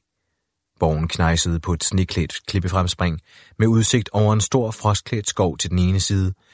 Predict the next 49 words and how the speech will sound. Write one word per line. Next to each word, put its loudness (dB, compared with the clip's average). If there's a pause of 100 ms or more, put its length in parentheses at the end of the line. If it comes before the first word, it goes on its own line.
(140)
og -8
det -6
grå, -2
oprørte -2
hav 0 (140)
til -2
den 4
anden. -2 (1700)
"Er 0
I 4
sikre 0
på, 2
at 4
I 2
ikke -2
vil 2
have, 2
at -2
jeg -2
skal -6
vente?" 0 (840)
spurgte -2
min 0
mor. -2 (680)
"Ellers 2
tak, 2
mor," 0 (520)
svarede 0
jeg. -2 (520)
"Jeg 0
ved 2
jo 4
ikke, 2
hvor 2
lang 2
tid -4
det -6
tager. 0 (440)
Vi -4
skal 0
nok 2
klare 2
os." -4 (1120)
"Men 0
hvordan 2
kommer 2
I 2
så 0
hjem? 0